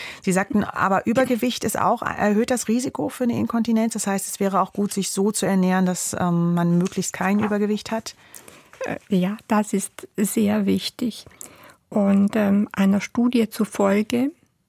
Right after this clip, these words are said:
Speaker 2: kann ein Gewichtsverlust von acht Kilogramm bei Übergewichtigen mit einer Reduktion des Urinverlustes um siebenundvierzig Prozent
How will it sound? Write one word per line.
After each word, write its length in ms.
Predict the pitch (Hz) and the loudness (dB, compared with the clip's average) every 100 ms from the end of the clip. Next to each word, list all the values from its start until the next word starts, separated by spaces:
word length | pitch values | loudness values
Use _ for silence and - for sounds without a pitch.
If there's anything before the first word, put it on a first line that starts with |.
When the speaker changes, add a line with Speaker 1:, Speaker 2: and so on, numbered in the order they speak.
| - - | -14 -8
Speaker 2:
kann 260 | - 214 | 0 2
ein 220 | 214 202 202 | 4 4 2
Gewichtsverlust 1080 | 196 247 - - 220 190 190 220 - - | 2 0 -2 -4 0 2 2 0 -4 -12
von 380 | - - 202 196 - | -8 0 0 0 -2
acht 340 | 226 - - | -4 -4 -4
Kilogramm 500 | 277 254 220 196 202 | 2 2 2 2 2
bei 120 | 196 | 4
Übergewichtigen 1040 | 208 214 214 214 208 202 - 208 208 214 - _ _ _ - - | 2 0 0 0 0 -2 -2 0 2 2 0 _ _ _ -20 -4
mit 300 | 226 202 196 | 2 2 2
einer 300 | 196 202 196 202 | 2 4 4 2
Reduktion 580 | 202 - - 220 208 | -2 -4 -4 2 4
des 200 | 208 196 | 2 0
Urinverlustes 1300 | - 202 196 202 240 - 202 190 196 - - 190 - - - | -2 0 2 4 2 2 0 0 -2 -4 -4 -4 -4 -10 -8
um 180 | 247 196 | 0 2
siebenundvierzig 1000 | - 226 254 214 208 - 226 - 220 - | 2 2 4 2 2 0 -4 -2 -4 -2
Prozent 580 | - 196 - 196 196 | -4 -4 0 2 2